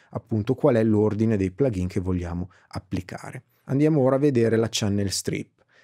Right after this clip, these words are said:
In questo caso la vediamo posizionata dopo l'equalizzatore. Facciamo una prova, la apriamo sempre con la nostra schermata un po' più in grande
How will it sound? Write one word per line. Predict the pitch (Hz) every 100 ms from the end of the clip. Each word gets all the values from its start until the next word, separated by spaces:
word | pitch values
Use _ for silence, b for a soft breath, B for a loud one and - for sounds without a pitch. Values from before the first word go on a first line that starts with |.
| b -
In | 123
questo | - 156 - -
caso | 117 127
la | 147 107
vediamo | 113 131 123
posizionata | 104 117 110 135 185 123 92 127
dopo | 110 87 82 - -
l'equalizzatore. | 110 107 110 95 95 95 92 - - - - _ b b
Facciamo | b 170 - 127 123
una | 120 120
prova, | - 101 87 92
la | 110
apriamo | 120 131 127 113 101
sempre | - 117 104 107
con | 104
la | 95
nostra | 104 101 - 98
schermata | - 107 101 113 107 92 95
un | 90
po' | 98
più | - 120
in | 143
grande | 143 110 92 104 165